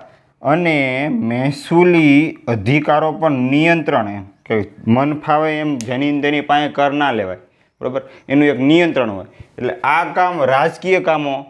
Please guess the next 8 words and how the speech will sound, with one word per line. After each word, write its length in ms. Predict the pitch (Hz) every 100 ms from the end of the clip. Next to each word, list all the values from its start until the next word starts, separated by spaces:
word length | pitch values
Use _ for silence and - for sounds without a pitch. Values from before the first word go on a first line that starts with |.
| _ -
અલગથી 500 | 143 135 - 120 127 - _ _ -
થતા 260 | 135 127 120
થઈ 200 | 143 160
ગયા 200 | 143 113
છે, 100 | 101
મિત્રો. 260 | 104 110 104
અને 160 | 113 -
આજના 500 | 135 151 156 180